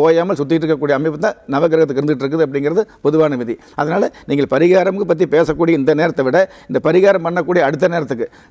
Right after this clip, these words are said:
சொல்லக்கூடிய என்னுடைய நேரத்தை விட கவனிச்சிட்டு இருக்கிற உங்களுடைய நேரத்துக்கு பார்க்கும்போது நிறைய வித-, விகிதாச்சாரம் வந்துட்டு இருக்கும். அந்த மாதிரி விகிதாச்சாரத்தை எல்லாம் கலந்து கணிச்சு எடுத்து செய்யக்கூடிய பரிகாரத்தின் மூலமாக கண்டிப்பாக உபகாரம் கிடைக்குது அப்படிங்கிறது தான் நிச்சயமான விதி. இந்த கிராமப்புறங்களை சொல்லுவாங்க இல்லையா, "அன்று எழுச்சு-,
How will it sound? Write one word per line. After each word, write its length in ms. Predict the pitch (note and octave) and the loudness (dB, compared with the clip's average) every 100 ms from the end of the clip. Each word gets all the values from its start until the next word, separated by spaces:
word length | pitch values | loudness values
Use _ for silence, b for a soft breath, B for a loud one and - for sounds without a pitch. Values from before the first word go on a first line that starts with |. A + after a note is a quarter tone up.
| - | -4
சொல்லக்கூடிய 520 | D#3 G3 - F#3 F#3 C#3+ | 0 0 0 0 2 2
என்னுடைய 200 | D#3+ D#3+ | 2 2
நேரத்தை 260 | E3 D#3 E3 | 2 0 2
விட 120 | D#3+ G#3+ - _ C#3 | 2 0 -2 _ -2
கவனிச்சிட்டு 380 | D#3+ F3 F3+ | 0 0 -2
இருக்கிற 200 | F3 F3 D#3+ | -2 -2 -2
உங்களுடைய 280 | C#3+ E3 D#3 | 0 2 2
நேரத்துக்கு 320 | E3+ E3 F3+ D#3 | 0 -2 -2 0
பார்க்கும்போது 340 | D#3 E3+ G3+ D#3+ | 0 2 2 2
நிறைய 140 | D#3 E3 | 0 0
வித-, 200 | D3 D#3+ C3+ | 2 2 2
விகிதாச்சாரம் 480 | D#3 F3 D3+ D3 B2+ | 0 2 0 -2 -2
வந்துட்டு 240 | B2+ A2+ | -4 -6
இருக்கும். 200 | A#2+ A2+ B B - | -8 -10 B B -6
அந்த 140 | C3+ D#3+ | -2 0
மாதிரி 160 | F3+ F#3+ C#3+ | 0 0 0
விகிதாச்சாரத்தை 720 | D3+ F3 F3 E3+ E3+ D3+ E3+ E3+ | 2 2 2 2 0 2 0 2
எல்லாம் 200 | G3+ F3 C#3+ | 0 -2 -2
கலந்து 380 | D3 D#3+ D#3 G3 D3 | 0 0 0 0 0
கணிச்சு 360 | C3+ D#3+ D#3 A#3 D#3 | -2 -2 -4 -2 0
எடுத்து 160 | C#3 D#3+ | 0 -2
செய்யக்கூடிய 320 | D#3 D3+ D3 B2+ | -2 -2 -2 -2
பரிகாரத்தின் 440 | C#3 D3+ C3+ C#3 C#3 | 0 0 0 -2 0
மூலமாக 420 | C#3 D3 D#3+ A#2 B B - | 0 0 0 -4 B B -4
கண்டிப்பாக 640 | C#3+ E3 F3+ - F3+ F3+ G3+ | -2 0 0 0 0 2 0
உபகாரம் 380 | C#3+ D#3+ F3 D#3 | 2 2 2 0
கிடைக்குது 280 | C#3 C#3+ D3 | -2 0 0
அப்படிங்கிறது 340 | C3 C#3 C3+ E3+ | 0 -2 0 0
தான் 120 | F#3+ B - | -2 B -8
நிச்சயமான 420 | C#3 E3+ E3 D3+ C3 | 0 0 0 -2 -2
விதி. 160 | B2+ - b | -4 -6 b
இந்த 100 | C3+ B2+ | -4 0
கிராமப்புறங்களை 500 | F#3+ G3+ E3+ D#3+ D#3 | 0 0 -2 0 0
சொல்லுவாங்க 300 | D3 D#3 C#3 | 0 0 0
இல்லையா, 160 | C#3 C#3 - B B C3+ | 0 0 -2 B B -2
"அன்று 240 | E3 E3+ E3 | 0 2 2
எழுச்சு-, 260 | F3 - | 0 -6